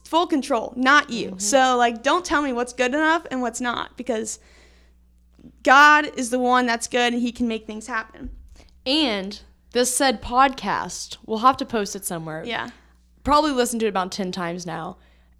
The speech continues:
Speaker 2: In it, she says, "I'm not gonna prove you wrong, like the haters, but I'm gonna prove God right."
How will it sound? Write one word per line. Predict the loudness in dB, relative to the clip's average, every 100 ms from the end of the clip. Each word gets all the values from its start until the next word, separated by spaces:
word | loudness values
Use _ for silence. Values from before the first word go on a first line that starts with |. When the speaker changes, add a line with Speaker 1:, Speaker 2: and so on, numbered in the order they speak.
| _
Speaker 2:
In | 2 4
it, | 2
she | -2 -2
says, | 0 0 0 0
"I'm | 2
not | 2 0
gonna | -2 -4
prove | -4 -4 -4
you | -6 -6
wrong, | -2 2 2 0
like | -4 -6
the | -6
haters, | -4 -4 -4 -4
but | -2
I'm | -2
gonna | -4
prove | -4 -4
God | -2 -2
right." | -2 -6